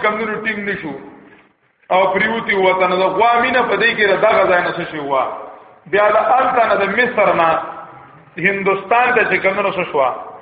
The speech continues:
نقل شوه. او هغه د اکبر باچا په زمانه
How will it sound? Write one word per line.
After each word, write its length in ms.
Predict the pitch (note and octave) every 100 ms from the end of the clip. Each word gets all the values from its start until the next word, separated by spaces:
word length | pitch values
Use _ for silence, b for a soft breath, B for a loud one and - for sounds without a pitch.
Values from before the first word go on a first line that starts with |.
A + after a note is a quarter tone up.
| - - -
نقل 420 | F#3+ A3+ A3+ F#3 E3
شوه. 200 | F3 D3+ B2+ - - - - -
او 120 | D3+ F#3+
هغه 260 | F#3+ G#3+ A3+ A3+ A3+ - - - - - - - _ _ _ _ _ _
د 120 | D#3+
اکبر 540 | F#3 G3 G3 - A#3+ B3+
باچا 380 | A3 G3 G3+ G#3+
په 100 | G#3
زمانه 440 | F#3 F3+ F3+ F3+